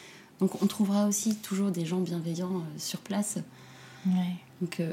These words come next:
Speaker 1: faut, faut, faut pas avoir peur, il faut se lancer une première fois. Et j'ai des, des feedbacks, euh, enfin,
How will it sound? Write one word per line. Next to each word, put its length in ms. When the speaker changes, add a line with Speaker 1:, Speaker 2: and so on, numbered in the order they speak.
Speaker 1:
faut, 320
faut, 200
faut 160
pas 280
avoir 260
peur, 240
il 60
faut 140
se 140
lancer 200
une 80
première 300
fois. 260
Et 200
j'ai 200
des, 380
des 100
feedbacks, 560
euh, 100
enfin, 160